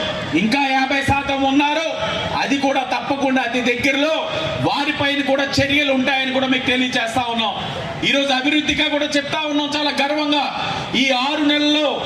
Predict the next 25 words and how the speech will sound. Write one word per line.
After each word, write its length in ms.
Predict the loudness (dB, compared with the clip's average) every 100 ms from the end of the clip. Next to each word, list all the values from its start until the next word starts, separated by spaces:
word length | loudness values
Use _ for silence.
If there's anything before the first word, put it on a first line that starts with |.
| -4 -4 -2 0
సుమారు 400 | 0 -2 -4 -2 0
పది 200 | 0 0
కోట్ల 440 | 0 0 0 0 0 -2 -4 -4 -2 -2
మేరకు 420 | 0 0 -2 0 0
పనులు 260 | 2 0
పూర్తి 380 | 2 2 2 0 0
చేసుకున్నాం. 560 | 0 0 0 0 0 -2 -4 -4 -2 0 2
ఇరవై 260 | 2 0
కోట్ల 440 | 0 0 0 0 -2 0 -2
పనులు 300 | 0 0 -2 -4 -6 -8 -4 -2
ఈ 100 | 0
నగర 300 | 0 0 0
నలభై 320 | 0 0 0
రెండు 220 | 0 0
వార్డులో 680 | 2 0 0 0 0 0 -4 -4 -2 0
ఇరవై 340 | 0 2 0
కోట్ల 380 | 0 0 0 0
విలువ 280 | 0 0 0
చేసే 240 | 0 2 0
పనులు 440 | 0 -2 0 0 0 -4 -6 -2
జరుగుతా 440 | -2 2 2 2 0
ఉన్నాయి. 460 | -2 0 0 0 -2 -6 -6 -4 -4
పది 180 | -2 -2
కోట్ల 360 | -2 -2 0 2
విలువ 240 | 2 2